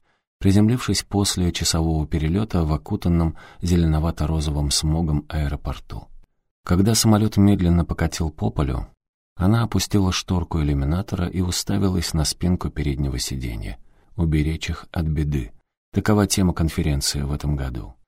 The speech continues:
Она догадывалась, что организаторы имели в виду self-harm, самоповреждение. Но разве проблема не стоит шире, охватывая и самоубийство?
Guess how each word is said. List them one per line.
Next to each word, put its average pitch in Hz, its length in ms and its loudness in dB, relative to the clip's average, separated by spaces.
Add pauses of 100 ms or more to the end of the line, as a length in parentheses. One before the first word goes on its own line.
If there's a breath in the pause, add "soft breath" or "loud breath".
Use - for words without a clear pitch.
(240)
Она 110 320 4
догадывалась, 87 680 2
что - 260 -2
организаторы 143 760 0
имели - 320 2
в 73 60 0
виду 76 420 -2 (320 loud breath)
self-harm, 92 840 0 (340)
самоповреждение. 76 1300 0 (480)
Но 90 160 4
разве 87 300 2
проблема 87 520 2
не 85 140 4
стоит 95 380 -2
шире, 69 420 -4
охватывая 78 760 -2
и - 200 -6
самоубийство? 78 920 -2